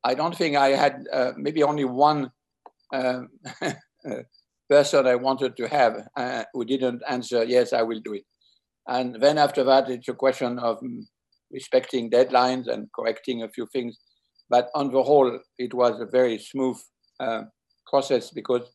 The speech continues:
everyone was interested in the connection. And also because of this idea of linking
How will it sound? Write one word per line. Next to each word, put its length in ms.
everyone 460
was 180
interested 600
in 180
the 460
connection. 460
And 100
also 240
because 380
of 100
this 180
idea 320
of 100
linking 580